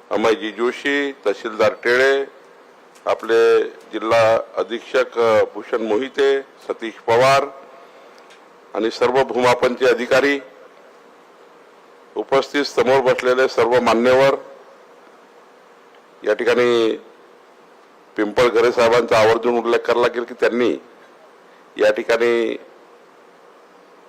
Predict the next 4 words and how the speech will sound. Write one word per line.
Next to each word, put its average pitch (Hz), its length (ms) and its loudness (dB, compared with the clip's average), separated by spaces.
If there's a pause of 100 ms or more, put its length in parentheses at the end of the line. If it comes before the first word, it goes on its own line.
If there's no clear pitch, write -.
(160)
मोठ्या 104 280 0
प्रमाणावर 120 500 2
या 117 400 4 (400)
माझ्या 113 500 4